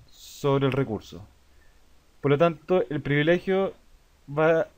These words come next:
a representar una acción o una operación en el cual se pretende hacer sobre ese recurso en particular. Un rol es un objeto que puede solicitar y acceder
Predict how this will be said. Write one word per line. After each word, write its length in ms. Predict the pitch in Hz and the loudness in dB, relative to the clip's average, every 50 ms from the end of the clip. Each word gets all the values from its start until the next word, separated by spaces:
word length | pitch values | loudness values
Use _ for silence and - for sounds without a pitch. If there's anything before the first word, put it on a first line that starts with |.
| _ - | _ 0
a 140 | 139 143 | 0 2
representar 720 | 139 143 135 139 135 - 139 135 135 - 175 185 196 196 - - | 2 0 -2 -4 -6 -6 -6 -8 -2 2 2 2 2 2 -2 -8
una 220 | - 151 147 143 135 | -8 -4 -2 -2 -4
acción 500 | - - - 165 175 190 208 220 196 - - - - - - - - _ _ _ _ _ _ - _ - - - - - - - - - - - - - - - - | -4 -6 -4 -4 -2 -2 -2 -4 -6 -10 -14 -20 -20 -20 -20 -20 -20 _ _ _ _ _ _ -20 _ -20 -20 -20 -20 -20 -20 -20 -20 -20 -20 -20 -20 -20 -20 -8 -2
o 80 | 143 | 0
una 180 | 139 139 147 151 | 0 2 2 2
operación 640 | 143 147 139 143 139 - 165 175 190 208 208 180 - - - - - - - - - - - - - - - - - - - | 2 2 0 0 0 -2 -2 -2 -2 -2 -4 -8 -12 -18 -20 -20 -20 -20 -20 -20 -20 -20 -20 -20 -20 -20 -20 -20 -10 -6 -2
en 80 | 131 | 0
el 120 | 139 139 139 | 0 0 2
cual 180 | 170 175 151 | 0 0 0
se 120 | - 175 151 | 0 -2 -2
pretende 400 | 147 147 147 170 170 175 170 170 | -2 0 0 0 0 2 0 0
hacer 320 | 165 - 180 180 180 - - - | 0 2 0 0 0 -2 -8 -14
sobre 540 | - - 165 170 170 165 175 175 170 - - _ | -8 -4 -2 -2 0 0 -2 -2 -4 -6 -8 _
ese 240 | - 156 156 - 165 | -6 -6 -4 -4 -4
recurso 480 | 147 156 135 117 101 - - - 113 - - - - - - - - - - | -4 -4 -6 -8 -10 -12 -14 -20 -10 -8 -8 -8 -8 -10 -14 -16 -18 -14 -12
en 100 | 135 135 | -10 -6
particular. 580 | - 139 120 - 147 131 127 127 107 98 - - _ _ - _ _ _ - - - | -4 -6 -4 -4 -4 -2 -2 -2 -2 -4 -6 -10 _ _ -20 _ _ _ -20 -16 -10
Un 180 | 151 156 156 | -8 -4 0
rol 360 | 160 175 202 220 240 240 214 - - - _ | 2 4 4 4 4 0 -4 -10 -16 -20 _
es 240 | - 156 165 156 - | -8 -8 -8 -6 -4
un 80 | 180 165 | -4 -4
objeto 560 | 160 139 - 180 180 180 185 190 190 185 - - - - | -4 -2 -2 -2 -2 0 0 0 0 -2 -4 -10 -8 -6
que 100 | 156 143 | -6 -6
puede 480 | - 160 170 175 175 175 180 180 - - | -2 -2 0 0 2 2 0 -2 -2 -8
solicitar 720 | - - - 156 143 135 139 147 143 - 175 185 202 202 - - - - _ _ _ - _ _ - _ _ _ | -12 -6 -4 -4 -2 -2 -4 -6 -2 0 2 2 2 0 -6 -14 -20 -20 _ _ _ -20 _ _ -20 _ _ _
y 80 | - 151 | 0 0
acceder 600 | 147 139 - 160 156 151 156 170 185 180 - | 0 0 0 0 2 2 4 4 2 0 -2